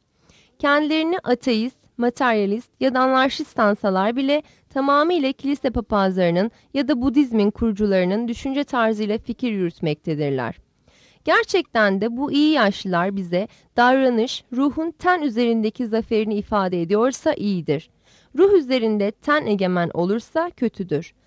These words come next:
Her ikisi de olmazsa davranış ne iyi ne de kötüdür.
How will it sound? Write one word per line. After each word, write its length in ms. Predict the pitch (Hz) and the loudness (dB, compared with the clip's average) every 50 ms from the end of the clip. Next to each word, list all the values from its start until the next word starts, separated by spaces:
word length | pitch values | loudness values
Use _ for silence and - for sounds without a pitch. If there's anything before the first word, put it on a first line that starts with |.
| _ _ _ _ | _ _ _ _
Her 180 | _ - 381 415 | _ 0 0 0
ikisi 360 | 415 - 330 277 - 233 214 | 0 0 -4 -6 -6 -2 0
de 60 | 226 | 0
olmazsa 680 | 208 202 202 190 190 180 180 190 - - - 269 294 240 | 2 2 2 0 0 0 -2 -4 -6 -6 -6 -6 -4 0
davranış 580 | 247 254 247 247 247 247 233 247 269 - - - | 2 2 4 4 2 0 0 -2 -4 -8 -8 -4
ne 200 | 311 349 330 262 | -4 -2 -2 -2
iyi 360 | 254 240 233 240 262 277 269 | -2 -2 -2 -2 -4 -4 -4
ne 140 | 277 285 226 | -2 0 0
de 80 | 254 262 | 0 -2
kötüdür. 640 | - 240 202 - - 190 170 151 139 156 - | 0 0 -2 0 -2 -4 -2 -2 -4 -4 -6